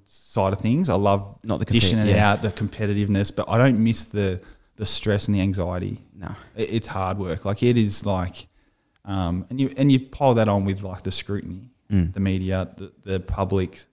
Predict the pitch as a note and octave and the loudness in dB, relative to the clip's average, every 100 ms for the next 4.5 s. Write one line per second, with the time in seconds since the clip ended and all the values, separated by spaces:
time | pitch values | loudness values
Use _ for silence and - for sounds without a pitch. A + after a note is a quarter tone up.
0 | _ _ - G2 - F#2+ F#2+ F#2+ - F#2 | _ _ 0 0 2 2 2 0 0 0
1 | F#2 - - _ _ _ _ _ _ _ | 0 -4 -18 _ _ _ _ _ _ _
2 | _ _ - G#2 - - _ _ - G#2 | _ _ -6 -2 -2 -4 _ _ -4 -4
3 | - G2+ F#2+ G2 G#2+ - _ - F#2+ F#2 | 0 0 2 0 -2 -10 _ 0 2 2
4 | F#2 - - - - | 0 -4 -6 -8 -8